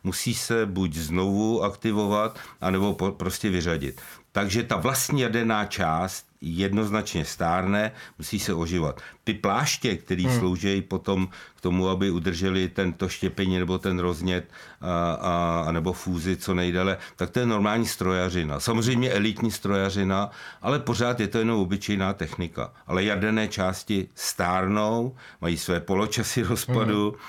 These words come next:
Speaker 1: mají svý, že jo, uran dvě stě třicet pět, který se tam používá, má i své vlastní přirozené štěpení, eh, takže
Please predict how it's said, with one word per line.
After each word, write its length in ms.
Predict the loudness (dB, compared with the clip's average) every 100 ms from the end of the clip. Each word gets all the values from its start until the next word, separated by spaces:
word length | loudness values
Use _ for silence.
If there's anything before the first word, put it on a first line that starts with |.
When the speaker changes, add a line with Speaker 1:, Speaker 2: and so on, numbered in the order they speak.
| -14 -14 -16 -6
Speaker 1:
mají 220 | 0 2
svý, 320 | 0 0 0 2
že 120 | 0
jo, 100 | 2
uran 420 | 2 2 2 2
dvě 140 | 0
stě 180 | 0 -2
třicet 420 | -4 -4 -2 -4 -2
pět, 140 | -4
který 200 | 0 -2
se 140 | -2
tam 200 | -2 -2
používá, 600 | 0 -2 -2 0 0 0 -4 -14 -8
má 260 | -2 0 2
i 100 | 0
své 380 | -2 -2 0 0
vlastní 760 | 0 -2 -2 -6 0 2 2 0
přirozené 800 | 0 0 2 2 2 2 2 0
štěpení, 880 | -2 -2 0 0 2 4 2 0 -4 -16 -18 -10
eh, 20 | -2 0 2 2 0 0
takže 680 | 0 0 -2 0 2 4